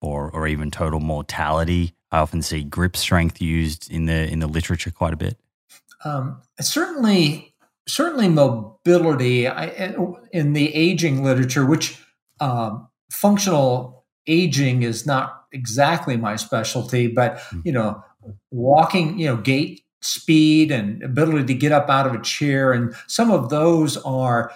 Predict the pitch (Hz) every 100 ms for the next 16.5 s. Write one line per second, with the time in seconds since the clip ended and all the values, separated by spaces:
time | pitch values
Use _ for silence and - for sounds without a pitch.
0 | - _ _ 120 170 190 156 147 - -
1 | 123 - 131 143 - 131 110 104 117 110
2 | 107 - 135 131 131 - 123 110 110 104
3 | - 139 120 101 101 98 - 127 110 -
4 | - - - - 190 226 - 156 - 180
5 | 175 131 117 - - 175 135 95 - 104
6 | - _ - - _ - 131 123 120 117
7 | 113 113 _ _ _ _ - 202 254 190
8 | 190 156 160 147 127 143 143 131 127 127
9 | 123 123 131 104 147 196 190 135 127 120
10 | 127 - 139 123 123 123 127 123 123 -
11 | - _ _ - 127 120 117 - - 254
12 | 240 156 160 139 135 127 170 160 143 120
13 | 123 139 123 107 131 185 180 143 117 120
14 | 113 160 170 170 123 120 120 120 117 127
15 | 123 135 113 107 104 - 147 - - -
16 | 160 139 85 78